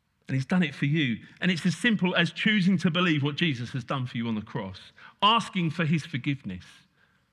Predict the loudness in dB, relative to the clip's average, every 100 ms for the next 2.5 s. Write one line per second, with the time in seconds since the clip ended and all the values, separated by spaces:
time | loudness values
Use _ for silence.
0 | _ _ _ _ _ _ _ _ _ _
1 | _ _ 0 2 2 0 2 2 0 -4
2 | -6 -4 -4 -4 -6